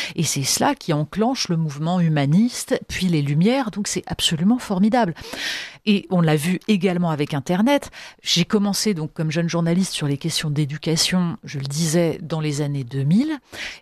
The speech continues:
C'était assez intéressant puisque Internet naissant a permis à des professeurs dissidents de se rassembler. Mon premier article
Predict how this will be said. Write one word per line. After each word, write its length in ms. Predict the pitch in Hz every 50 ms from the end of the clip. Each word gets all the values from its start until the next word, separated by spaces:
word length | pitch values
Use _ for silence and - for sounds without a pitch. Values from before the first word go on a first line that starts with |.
| _ _ _ _
C'était 400 | - - - 208 - 214 202 -
assez 280 | 185 180 - 208 165 175
intéressant 480 | 170 - 175 170 175 180 - 254 294
puisque 340 | - - 208 - - - 220 208 - - _ _ _
Internet 520 | 233 254 - - 254 226 214 214 214 202 - -
naissant 500 | 190 185 190 - - - 247 277 277 - -
a 80 | -
permis 640 | - _ - 294 277 - 269 254 247 233 220 202 - -
à 100 | 165 170
des 140 | 147 180 -
professeurs 720 | - - 233 226 - - 208 - - - 202 185 175 156
dissidents 720 | 139 147 165 226 - - - - 208 165 196 190 202 247
de 140 | 269 196 190
se 180 | 170 - - 180
rassembler. 680 | 147 - 208 220 - - 190 175 170 170 190 247 - - - - - - -
Mon 140 | 175 180 175
premier 400 | - - - 285 277 262 254 196
article 680 | 202 196 202 - - - - 220 214 - - 180 160 139